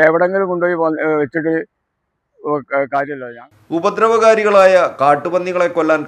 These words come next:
Speaker 2: കർഷകർക്ക് അനുമതി നൽകണമെന്ന സർക്കാർ ഉത്തരവ് മുക്കം നഗരസഭയിൽ നടപ്പാക്കാത്തതിനെതിരെ സ്വതന്ത്ര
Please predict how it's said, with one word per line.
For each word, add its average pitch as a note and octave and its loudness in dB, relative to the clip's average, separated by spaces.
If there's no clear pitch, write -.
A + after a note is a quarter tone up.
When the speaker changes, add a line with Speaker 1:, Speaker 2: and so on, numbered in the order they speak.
Speaker 2:
കർഷകർക്ക് D#3+ -4
അനുമതി D#3+ -8
നൽകണമെന്ന D#3 -6
സർക്കാർ C#3+ -2
ഉത്തരവ് C#3 -4
മുക്കം D#3 -6
നഗരസഭയിൽ D#3+ -4
നടപ്പാക്കാത്തതിനെതിരെ D#3 -2
സ്വതന്ത്ര C#3+ -4